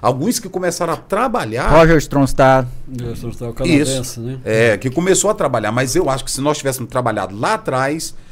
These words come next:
Speaker 1: hoje nós teríamos, que muitos, muitos pastores pentecostais não perceberam isso, porque também foram para a ideia de que isso ia atrapalhar o poder de Deus. E aí você vê sete dez de, de Esdras,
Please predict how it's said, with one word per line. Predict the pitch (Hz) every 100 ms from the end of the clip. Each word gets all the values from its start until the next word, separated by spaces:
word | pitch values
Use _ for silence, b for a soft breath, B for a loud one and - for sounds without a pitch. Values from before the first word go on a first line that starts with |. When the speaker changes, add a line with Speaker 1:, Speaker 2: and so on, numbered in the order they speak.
| b -
Speaker 1:
hoje | 156 190 170
nós | 165 151
teríamos, | - 123 120 95 87 -
que | 135
muitos, | 180 - - -
muitos | 143 214
pastores | - 160 - 139
pentecostais | - 123 123 120 117 160
não | 190
perceberam | 135 123 104 101 90
isso, | 71 - b b
porque | b 123
também | 123 117 151
foram | 151 147
para | 127 123 113 104 b b -
a | 104
ideia | 87 107 147 123
de | 113
que | - 117 107 B -
isso | 135 139 139
ia | 117
atrapalhar | - 113 104 101
o | 90
poder | 98 82 90
de | 82
Deus. | 69 62 - - _
E | - 117
aí |
você | 117 147 139 143
vê | 117 120 190 196 B -
sete | - 123 117 123
dez | 95 107 104
de, | 101 110 92
de | 92
Esdras, | 101 127 185 180 202 202